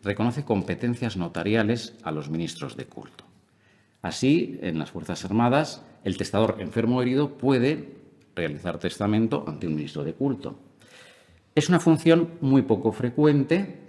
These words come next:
pero podría ser ejercida por numerosos ministros y ministras de culto, dado que todas las confesiones religiosas tienen la posibilidad,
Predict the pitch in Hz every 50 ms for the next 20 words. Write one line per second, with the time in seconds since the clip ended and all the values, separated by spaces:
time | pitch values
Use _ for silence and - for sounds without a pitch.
0 | - - 196 165 - - 143 131 113 113 127 139 156 151 - - 127 135 143 135
1 | - 113 110 107 - - 123 120 131 135 156 - - - - - - _ _ _
2 | _ _ - 135 147 165 147 110 92 85 80 82 90 113 117 - - 147 143 -
3 | 98 85 82 95 95 95 - - - - - - 71 67 76 76 - - 73 69
4 | - - 65 62 - 62 62 - - - - - _ _ _ _ _ _ _ _
5 | _ _ _ _ _ _ _ _ _ - - - - 95 107 113 117 120 139 143
6 | - - - - - 117 123 127 123 - 113 110 92 76 71 - - 80 71 69
7 | 71 - 85 87 90 87 92 - 104 95 - 113 - 147 139 - - - 98 95
8 | 92 82 - - 82 76 - - 80 76 80 78 87 92 107 113 120 117 -